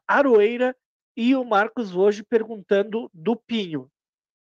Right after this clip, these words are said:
Né? Você já fez cachimbo de Aroeira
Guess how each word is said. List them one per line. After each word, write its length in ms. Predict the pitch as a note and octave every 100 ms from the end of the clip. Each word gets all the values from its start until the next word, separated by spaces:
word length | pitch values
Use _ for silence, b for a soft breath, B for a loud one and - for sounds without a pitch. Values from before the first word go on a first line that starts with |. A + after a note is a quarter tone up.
| _ _ _
Né? 220 | D#3+ G#3+
Você 320 | G3 F#3 F3
já 140 | G#3 G#3
fez 200 | A3 A#3
cachimbo 420 | - G3 G#3+ G3
de 120 | E3+
Aroeira 540 | F#3 F#3 E3+ F3 G#3+